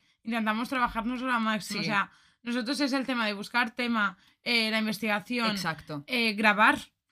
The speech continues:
Speaker 1: edición por tu parte, sacar los clips, subir los posts, hacer el
Speaker 2: Exacto,
Speaker 1: pre-
Speaker 2: todo en redes también, en plan.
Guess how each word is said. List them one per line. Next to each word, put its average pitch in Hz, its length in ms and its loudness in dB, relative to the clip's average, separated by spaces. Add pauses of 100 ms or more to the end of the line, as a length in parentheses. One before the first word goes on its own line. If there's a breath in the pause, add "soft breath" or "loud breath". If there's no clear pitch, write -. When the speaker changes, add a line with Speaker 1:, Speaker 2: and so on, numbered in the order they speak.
(300)
Speaker 1:
edición 254 640 2
por 277 160 0
tu 247 160 0
parte, 220 380 4
sacar 220 320 2
los 269 200 -2
clips, 240 300 -4
subir 226 240 -2
los 269 220 -2
posts, 233 420 -2
hacer 226 220 -4
el 240 60 -2
Speaker 2:
Exacto, 269 220 2
Speaker 1:
pre- 190 200 2
Speaker 2:
todo 202 260 0
en 220 140 0
redes 208 340 -2
también, 180 420 -2
en 160 140 -8
plan. 151 460 -6